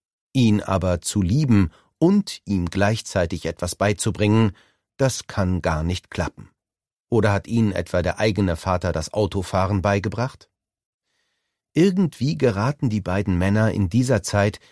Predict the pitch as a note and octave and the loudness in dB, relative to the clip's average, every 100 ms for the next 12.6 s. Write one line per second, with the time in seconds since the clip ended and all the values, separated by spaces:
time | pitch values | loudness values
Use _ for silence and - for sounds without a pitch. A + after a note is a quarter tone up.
0 | _ - A2 - - G#3 - D3+ A#2 G2+ | _ -4 -4 -2 -2 -2 -2 0 0 0
1 | B2+ B2 - - - F2 E2+ E2+ G#2 G2+ | 2 0 0 -2 -2 0 0 2 4 4
2 | G#2 F2 - _ _ C3+ B2 C#3+ D3+ D3+ | 4 2 -8 _ _ -4 0 0 0 -2
3 | C#3 - G#2 F2 G#2 G#2+ G#2+ F#2+ _ _ | -4 -4 -4 0 0 2 0 0 _ _
4 | A#2 G#2 F#2+ F2 F2 E2+ A2 G2 - B2+ | 0 2 2 0 0 0 -2 -4 -2 0
5 | F2 E2 D2 G2 G#2 - - D2+ - _ | 2 0 -2 -4 -4 -4 -4 -6 -10 _
6 | _ _ _ _ _ _ _ _ _ _ | _ _ _ _ _ _ _ _ _ _
7 | - B2 B2 - B2+ A2+ G2+ F3 E3 G2+ | 2 2 2 -2 0 2 2 0 2 2
8 | A2 G2+ F2+ - A#2 A#2+ A2 F#2 F#2+ F2 | 0 0 -2 0 2 4 4 2 2 0
9 | - C3+ C#3+ G2+ E2+ - A2 C#3+ - G#2+ | 0 0 2 2 0 2 2 2 0 0
10 | F#2 F#2+ - A2 A2+ G#2+ - _ _ _ | 2 0 2 2 4 2 -4 _ _ _
11 | - C#3 F3+ D3 C3 - G2 G2+ - A2 | -2 2 2 2 -2 -2 0 0 0 -2
12 | F#2 E2+ - G#2 A#2+ | -2 -4 0 4 4